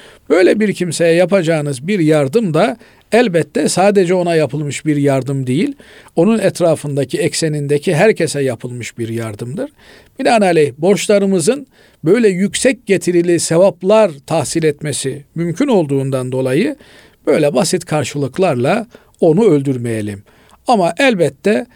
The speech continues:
ben bugün durumum iyi, Basri hocama yardım ettim. Yarın Basri hocamın durumu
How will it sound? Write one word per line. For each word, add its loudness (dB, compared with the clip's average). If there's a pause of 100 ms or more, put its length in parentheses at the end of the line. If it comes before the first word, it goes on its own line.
(240)
ben 0
bugün 0
durumum 2
iyi, 0
Basri 0
hocama 2
yardım 2
ettim. -6
Yarın 2
Basri 0
hocamın 2
durumu 2